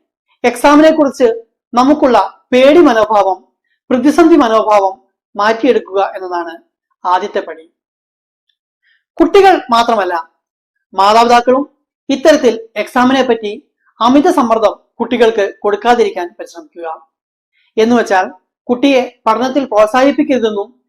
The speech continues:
പരീക്ഷയിൽ ഒരുങ്ങാൻ പ്രചോദിപ്പിക്കരുത് എന്നുമല്ല, പോസിറ്റീവായ രീതിയിൽ കുട്ടികളോട്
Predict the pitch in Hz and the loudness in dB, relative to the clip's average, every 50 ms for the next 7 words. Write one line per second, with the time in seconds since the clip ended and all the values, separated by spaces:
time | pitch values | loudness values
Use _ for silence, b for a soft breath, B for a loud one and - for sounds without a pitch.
0 | _ _ _ _ - - 233 220 254 277 262 - 330 311 269 233 - _ - - | _ _ _ _ -4 -2 0 0 0 0 0 0 0 0 0 -2 -4 _ -2 0
1 | 214 226 247 247 262 277 269 - - 208 190 220 233 226 226 - 302 - 269 240 | 0 2 2 2 0 0 -2 -2 -6 -4 0 0 0 0 -2 -6 -6 -6 -4 -4
2 | 233 214 220 220 220 - 202 190 185 175 165 165 165 160 165 - _ _ _ _ | -2 -2 -2 -4 -4 -8 -12 -10 -10 -10 -10 -10 -10 -12 -12 -14 _ _ _ _
3 | _ _ _ _ _ _ _ _ _ _ _ _ - 294 320 320 320 370 - 392 | _ _ _ _ _ _ _ _ _ _ _ _ 2 2 2 4 2 0 2 4
4 | 403 392 392 381 370 302 254 247 220 220 220 240 330 _ _ _ _ _ _ - | 6 6 6 6 4 2 0 -2 -2 -6 -8 -8 -12 _ _ _ _ _ _ -8
5 | 254 247 269 254 240 240 226 214 202 196 - | -6 -2 -2 0 2 2 2 2 0 -2 -8